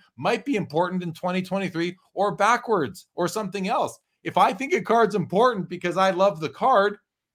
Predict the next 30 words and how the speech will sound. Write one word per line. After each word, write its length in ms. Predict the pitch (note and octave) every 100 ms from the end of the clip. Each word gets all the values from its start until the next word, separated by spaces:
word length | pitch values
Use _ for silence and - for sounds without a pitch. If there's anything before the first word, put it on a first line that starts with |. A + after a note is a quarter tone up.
| _ _
that's 260 | A3 A3 A3
up 180 | A#3 A#3
to 140 | A3
me. 440 | G#3 C4 A#3 F#2+ - _ _ -
Just 220 | G#3+ -
'cause 180 | A3 D#3+
you 100 | A3+
were 120 | G#3
collecting 420 | - G#3 F#3+ G3+
in 80 | F#3+
the 60 | F#3
late 240 | F#3+ E3+
nineties, 540 | F#3 A3 E3 E3+ D#3+ _ _ _ _ _ _ C#3+ _ _ _
you 100 | F3
know, 140 | E3+ F3
you 180 | F#3
can 200 | F#3 C3+
tell 280 | A#2+ G3 C#4+
me 220 | C4+ F#3
that 220 | F3 C#3 E3
back 240 | D#3+ D#3
in 60 | D3
the 100 | B2+
nineties 440 | F3+ C4 F#3+ A#2+
this 160 | C#3 -
card 260 | D3 C#3
wasn't 280 | B2+ A2 F#2+
chased 320 | D3+ G#3 -
as 100 | C4
heavily, 420 | D3 B2 B2+ D3